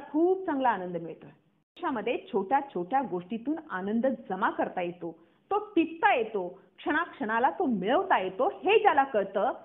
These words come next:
तो माणूस आयुष्यामध्ये आनंदी असतो. अन्यथा कितीही मोठं यश मिळालं, कीर्ती मिळाली, तरी मनातून मात्र दुःखी असणारी माणसं या जगामध्ये कमी नाहीत. म्हणून लेखक सांगतात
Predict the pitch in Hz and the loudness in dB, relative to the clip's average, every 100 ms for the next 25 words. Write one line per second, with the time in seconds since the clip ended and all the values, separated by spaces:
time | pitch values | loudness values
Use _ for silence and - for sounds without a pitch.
0 | _ _ - 277 240 196 262 - 190 185 | _ _ -4 -2 -2 -4 -6 -8 -6 -6
1 | 202 202 180 196 - - 190 330 415 262 | -6 -8 -6 -6 -6 -6 -2 2 4 2
2 | - - 208 170 - - _ 208 220 233 | 0 0 0 -2 -10 -20 _ -6 -4 -2
3 | 214 269 - 196 202 202 180 320 392 277 | -2 -4 -8 -10 -6 -8 0 2 4 2
4 | 240 247 208 196 381 - 208 185 185 180 | 2 0 2 0 0 -2 0 0 0 -6
5 | - 302 302 415 359 269 233 196 175 - | -2 0 6 6 6 2 2 -2 -4 -10
6 | _ - 262 302 196 185 240 277 403 233 | _ -6 -4 -2 -4 -6 -6 -2 0 0
7 | 202 247 247 185 - - 339 - - 220 | -2 -4 -4 -8 -12 -6 -4 -4 -4 -4
8 | 208 180 180 - 208 165 - _ 202 202 | -4 -6 -8 -4 -4 -4 -12 _ -6 -4
9 | 185 190 220 202 220 175 180 214 165 170 | -4 -4 -4 -8 -8 -8 -4 -4 -6 -12
10 | 151 _ _ _ 196 214 294 427 247 - | -16 _ _ _ -8 -2 -2 0 -2 -2
11 | 208 - 180 175 170 | -6 -6 -8 -4 -6